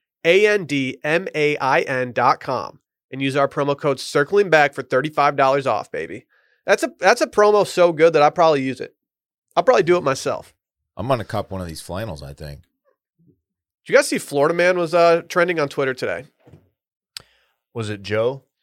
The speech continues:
Speaker 1: It wasn't Joe.
Speaker 3: Was it Dan?
Speaker 1: Wasn't
Speaker 3: Dan's kinda Florida Man. When you think of Dan Jackhammer, do you think more Florida or, or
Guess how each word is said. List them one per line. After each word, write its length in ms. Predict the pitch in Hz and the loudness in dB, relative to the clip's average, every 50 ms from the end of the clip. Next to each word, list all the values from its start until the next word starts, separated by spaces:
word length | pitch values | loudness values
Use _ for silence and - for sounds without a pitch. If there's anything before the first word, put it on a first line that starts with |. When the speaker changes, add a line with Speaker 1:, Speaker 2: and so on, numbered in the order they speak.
| _ _ _ _ _ _ _ _ _ | _ _ _ _ _ _ _ _ _
Speaker 1:
It 80 | - 131 | -10 -2
wasn't 300 | 123 139 147 175 156 123 | 0 0 0 0 -2 -4
Joe. 380 | 120 131 120 120 131 151 160 - _ _ _ - | 0 2 2 2 2 0 -2 -12 _ _ _ -12
Speaker 3:
Was 100 | 113 107 | -10 -10
it 120 | 101 92 | -10 -8
Dan? 380 | 95 113 127 147 135 - - _ _ _ _ _ _ _ - | -6 -6 -6 -6 -8 -12 -16 _ _ _ _ _ _ _ -4
Speaker 1:
Wasn't 180 | - 131 131 - | -2 0 0 0
Speaker 3:
Dan's 120 | 175 143 - | -2 -4 -2
kinda 220 | 175 170 160 139 | -2 0 0 0
Florida 320 | 117 - 120 110 107 104 | -2 -4 -6 -6 -6 -6
Man. 220 | 101 104 107 113 127 | -8 -8 -10 -8 -8
When 80 | 151 | -8
you 60 | 202 202 | -6 -4
think 160 | 262 277 214 | -4 -4 -4
of 120 | 170 117 110 | -6 -8 -4
Dan 360 | 139 135 135 127 117 110 107 | -4 -2 -2 -2 -4 -4 -4
Jackhammer, 580 | 107 120 117 117 113 - 117 110 104 95 101 101 | -4 -4 -4 -4 -6 -8 -10 -10 -10 -10 -12 -12
do 40 | 123 | -10
you 40 | 139 | -10
think 120 | 165 147 | -10 -8
more 160 | 147 143 131 120 | -6 -6 -6 -6
Florida 360 | - - 131 135 139 143 143 | -8 -6 -4 -2 0 0 0
or, 240 | 143 123 117 107 98 _ _ - | 0 -2 -2 -6 -12 _ _ -10
or 160 | 117 110 - | -10 -10 -10